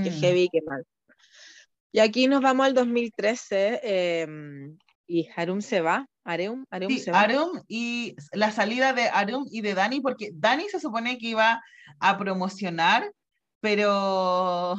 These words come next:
Speaker 2: deci-, la
Speaker 1: Sí,
Speaker 2: empresa
Speaker 1: pues sí.
Speaker 2: como que decidió que la iba como a contra-,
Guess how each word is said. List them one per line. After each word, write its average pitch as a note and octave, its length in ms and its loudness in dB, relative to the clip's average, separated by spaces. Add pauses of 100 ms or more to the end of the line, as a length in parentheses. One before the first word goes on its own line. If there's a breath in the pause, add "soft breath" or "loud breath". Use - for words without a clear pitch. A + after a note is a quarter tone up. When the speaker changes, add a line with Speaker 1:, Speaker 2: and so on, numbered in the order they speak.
(160)
Speaker 2:
deci-, G3+ 400 -4
la F#3+ 100 4
Speaker 1:
Sí, G3 60 2
Speaker 2:
empresa G#3 280 -2
Speaker 1:
pues - 20 -6
sí. - 20 -12
Speaker 2:
como A3+ 180 -4
que G3 120 -4
decidió F#3+ 500 -4
que A3 140 -8
la G3 280 0 (240 soft breath)
iba G#3+ 260 0
como G#3+ 200 -4
a G3 100 -4
contra-, F#3+ 400 -6